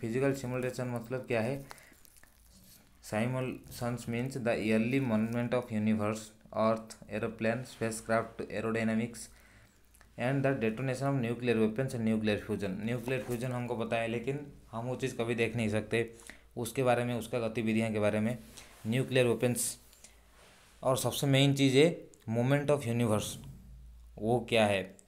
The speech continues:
हम जो अभी देखते ग्लोब घूमता है, वो तो भाई real चीज़ है, कोई दिखाया है तो, क्योंकि वो चीज़ real है उसीलिए दिखाया है वो। तो ये सब चीज़ में क्या काम आता है? सुपर कंप्यूटर्स, these are only handled by the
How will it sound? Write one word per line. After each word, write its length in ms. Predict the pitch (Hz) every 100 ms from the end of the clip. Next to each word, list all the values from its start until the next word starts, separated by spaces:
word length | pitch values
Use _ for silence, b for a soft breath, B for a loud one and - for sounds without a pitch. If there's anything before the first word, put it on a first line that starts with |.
| - - -
हम 180 | 110 120
जो 80 | 120
अभी 140 | 117
देखते 300 | 120 117 127
ग्लोब 300 | 107 113 120
घूमता 260 | 113 110 110
है, 60 |
वो 100 | 120
तो 140 | 113 123 110
भाई 160 | 110 113
real 240 | 117 117
चीज़ 200 | 110 110
है, 60 | 113
कोई 240 | 110 113 110
दिखाया 320 | 107 107 107
है 60 |
तो, 120 | 101 113
क्योंकि 320 | 110 110 120
वो 120 | 113
चीज़ 180 | 113 107
real 260 | 104 113
है 40 | 117
उसीलिए 280 | 107 107 104
दिखाया 320 | 95 98 95
है 80 | 90
वो। 260 | 90 85 - b b b b b b b b b - -
तो 60 |
ये 180 | 127 127
सब 220 | 120 117
चीज़ 300 | - 120 -
में 120 | 120 110
क्या 180 | - 120
काम 240 | 117 113
आता 180 | 110 110
है? 160 | 160 -
सुपर 300 | - 110 113
कंप्यूटर्स, 420 | 101 104 95 101 87
these 280 | 113 113
are 60 | 113 110
only 240 | 110 110
handled 340 | 101 104 110 104
by 140 | 104
the 80 | 104